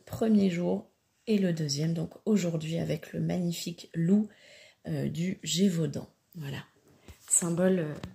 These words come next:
du Gévaudan. Donc voilà un petit peu où on en est aujourd'hui. On a vu des paysages vraiment magnifiques, euh, à couper le souffle, que ce soit des espaces avec, euh, des ruisseaux,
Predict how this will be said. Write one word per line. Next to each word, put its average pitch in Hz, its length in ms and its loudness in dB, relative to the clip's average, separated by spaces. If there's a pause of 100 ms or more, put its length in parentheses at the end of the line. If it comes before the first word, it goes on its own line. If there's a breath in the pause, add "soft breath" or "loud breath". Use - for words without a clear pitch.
(100)
du 185 160 -4
Gévaudan. 180 460 2 (680 loud breath)
Donc 175 140 -6
voilà 220 240 0
un 247 100 2
petit 214 200 -2
peu - 100 -6
où 247 140 2
on 190 140 0
en 180 140 -4
est 185 120 -2
aujourd'hui. 160 580 -4 (1500 loud breath)
On 180 100 -2
a 170 80 2
vu 165 140 -2
des 175 120 0
paysages 170 600 -2
vraiment 226 260 0
magnifiques, 214 840 -2 (120)
euh, - 400 -12 (1400 loud breath)
à 175 60 -6
couper 220 340 -2
le 190 60 2
souffle, 220 420 -4 (420 loud breath)
que 185 120 -10
ce 185 120 -4
soit 196 200 -4
des 170 240 -4
espaces 196 480 0
avec, 160 320 -8
euh, 151 100 -8
des 160 180 -4
ruisseaux, 190 840 0